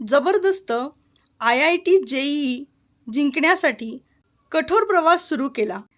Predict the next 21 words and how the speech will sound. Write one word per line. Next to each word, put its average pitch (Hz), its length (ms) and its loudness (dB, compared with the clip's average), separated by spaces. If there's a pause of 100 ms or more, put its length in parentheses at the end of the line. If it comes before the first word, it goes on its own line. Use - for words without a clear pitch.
(280)
त्याची 285 400 2
चढाई 269 420 0 (520)
ही 349 140 -2
त्याच्या 302 460 -2 (600)
मूळ 311 340 4
संकल्पनांवर 320 1000 -2 (640)
प्रभुत्व 277 520 -8
मिळवण्याच्या 285 640 -6 (220)
आणि 294 420 -6 (320)
शिस्तबद्ध 381 760 -6 (140)
अभ्यास 311 360 -2
पद्धतीचे 320 720 -2 (460)
पालन 294 360 4
करण्याच्या 320 540 2
त्यांच्या 311 500 2 (220)
अथक 440 400 0
समर्पणाचा 311 760 2
पुरावा 285 480 4 (100)
आहे. 214 220 -8
त्यांचे 320 640 0
मनपूर्वक 381 760 0